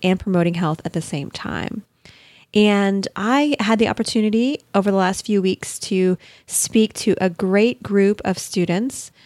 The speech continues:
um, at the University of North Carolina at Greensboro. That's actually where I completed my dietetic internship, which we dietitians do after we finish our undergraduate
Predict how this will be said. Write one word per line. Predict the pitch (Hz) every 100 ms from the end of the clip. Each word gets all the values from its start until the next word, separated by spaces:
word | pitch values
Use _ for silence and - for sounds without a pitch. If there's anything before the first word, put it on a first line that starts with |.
| - _ -
um, | 175 175 175
at | 185 175 -
the | 196
University | 190 214 202 190 - 196 -
of | 180 175
North | 175 170
Carolina | - 185 165 160 160 160 -
at | 160 -
Greensboro. | - 165 160 - 175 233 349 - - _
That's | 190 -
actually | 175 - 196
where | 190 190 180 175 180
I | 180 175 170 _ _
completed | - 196 - 180 175
my | 170 165 165 165
dietetic | 175 175 190 185 180 -
internship, | 185 - 214 - 294 - - -
which | 190 - -
we | 185 180 175 - - _ -
dietitians | 190 185 202 208 180 -
do | 185 175 170 170 170
after | 165 165 - 175 165
we | 165
finish | - 160 -
our | -
undergraduate | 160 160 160 165 170 165 160